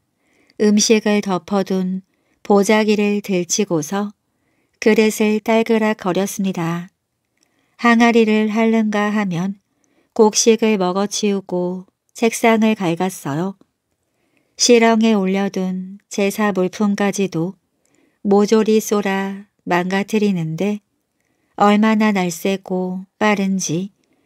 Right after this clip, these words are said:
눈이 따라가지 못할 정도였지요.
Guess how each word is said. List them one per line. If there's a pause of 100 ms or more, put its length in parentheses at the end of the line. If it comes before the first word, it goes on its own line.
(260)
눈이
따라가지
못할
정도였지요.